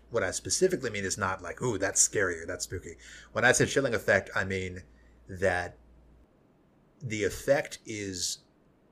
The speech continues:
so threatening that it makes players not want to commit things to the board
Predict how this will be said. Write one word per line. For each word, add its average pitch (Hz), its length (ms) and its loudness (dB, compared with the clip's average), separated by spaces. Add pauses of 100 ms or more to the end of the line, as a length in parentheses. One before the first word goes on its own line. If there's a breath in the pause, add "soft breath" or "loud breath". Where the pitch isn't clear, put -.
(560)
so 117 540 2
threatening 95 840 -2 (840 soft breath)
that 90 300 0 (560)
it 117 220 -10
makes 101 480 -4
players 101 560 0
not 90 480 -8
want 95 300 -10
to 104 120 -2
commit 92 420 -14
things 87 420 -10
to - 120 -8
the - 100 -14 (120)
board 82 480 -6